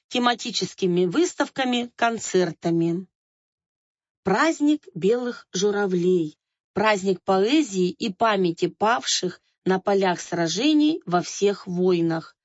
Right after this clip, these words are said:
отмечается ежегодно двадцать второго октября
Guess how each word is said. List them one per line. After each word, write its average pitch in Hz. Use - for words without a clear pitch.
отмечается 294
ежегодно 202
двадцать 208
второго 214
октября 185